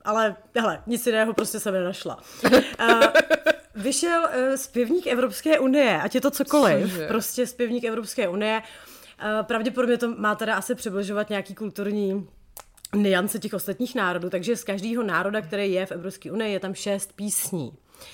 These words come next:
Speaker 1: No ale co je na tom zajímavého, co tam je za nás?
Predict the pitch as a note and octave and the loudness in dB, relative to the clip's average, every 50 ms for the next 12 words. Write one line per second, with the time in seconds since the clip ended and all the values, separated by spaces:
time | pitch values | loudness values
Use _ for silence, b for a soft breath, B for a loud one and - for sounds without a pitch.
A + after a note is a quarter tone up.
0 | B B B B B B G#3 A3 A3 - A3+ A#3 A#3 A3+ G#3 G#3 G#3+ - B3 A3+ | B B B B B B -4 -2 0 2 4 4 6 6 4 2 2 0 -2 -2
1 | G#3 A3+ G3 G#3+ G#3 G#3 G3+ G#3 G#3+ G#3 - - - A3+ A3+ A#3 A3+ F#3+ A3 A3 | -2 -2 -4 -2 -2 -2 -2 -2 -4 -4 -6 -4 -2 0 0 2 2 2 2 4
2 | A3+ G#3 D#3 A#2 A2+ - - - - - | 6 6 4 4 2 0 -2 -2 -2 -4